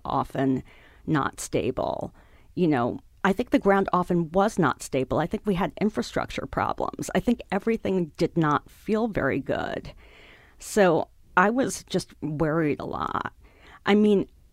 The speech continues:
when I was six years old, I wanted to be an entomologist. I had collections of, like, grasshoppers and things like that that I kept, and I, and I had a microscope, and I would look at them in, un-, under, you know, I would make slides of them, and I would look at them, and I, I really was,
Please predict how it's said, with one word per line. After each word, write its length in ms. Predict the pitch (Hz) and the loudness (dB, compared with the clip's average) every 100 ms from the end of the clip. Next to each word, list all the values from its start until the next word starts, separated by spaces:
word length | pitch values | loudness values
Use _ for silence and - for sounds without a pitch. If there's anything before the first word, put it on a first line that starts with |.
| _ _ | _ _
when 160 | 202 220 | 0 2
I 80 | 247 | 2
was 160 | 302 | 0
six 320 | - 254 - - | -2 -4 -4 -2
years 180 | 190 165 | 0 0
old, 260 | 160 165 - | 0 0 0
I 100 | 165 | -2
wanted 380 | 165 180 196 202 | -2 -2 0 -2
to 80 | 170 | -2
be 160 | 160 | -2
an 100 | 139 | -2
entomologist. 1300 | - 160 160 143 139 147 147 147 - - - - - - - 202 | -2 -2 -2 -2 0 0 -2 -4 -8 -8 -14 -18 -18 -20 -8 -2
I 40 | |
had 240 | 226 226 | -2 -4
collections 500 | - 214 - - 240 | -4 -4 -2 0 0
of, 160 | 196 185 | 0 -2
like, 140 | 175 | -4
grasshoppers 960 | - 151 208 - - 143 - 104 - - | -2 -2 -2 -4 -6 -4 -4 -4 -4 -4
and 180 | 160 151 | -4 -2
things 240 | 170 160 | -4 -2
like 160 | 156 - | -4 -2
that 300 | 131 - - | -2 -2 -2
that 100 | 147 | -4
I 80 | 143 | -6
kept, 400 | - 139 - - | -4 -4 -2 -2
and 140 | 151 | -2
I, 100 | 139 - | -2 -4
and 160 | 165 | -4
I 60 | 170 | -2
had 220 | 180 175 | -4 -2
a 80 | 160 | -2
microscope, 720 | 160 147 - 160 - 147 143 143 | 0 -2 -2 -6 -2 -2 -2 0
and 140 | 143 | 0
I 80 | 143 | 0
would 240 | 147 - | -2 -4
look 160 | 143 156 | -6 -6
at 100 | - | -4
them 280 | 143 139 135 | 0 0 0
in, 180 | 147 - - | -4 -6 -2
un-, 200 | 143 - - | -2 -2 -6
under, 480 | 147 139 131 131 - - - - | -4 -2 -2 -4 -8 -20 -20 -8
you 80 | 165 | -2
know, 80 | 151 | -2
I 80 | 151 | -2
would 180 | 151 | -2
make 160 | 156 147 | -2 -4
slides 420 | - 143 139 139 | -4 -2 -2 -4
of 100 | - | -6
them, 260 | 139 139 139 | -4 -2 0
and 100 | 135 | -2
I 80 | 135 | -2
would 200 | 135 127 - | -6 -8 -8
look 200 | 147 - | -8 -6
at 140 | 139 | -8
them, 200 | 127 135 | -6 -6
and 120 | 135 117 | -4 -4
I, 140 | - - | -6 -8
I 60 | |
really 260 | 160 180 175 | -6 -2 -2
was, 280 | 156 151 | -2 -6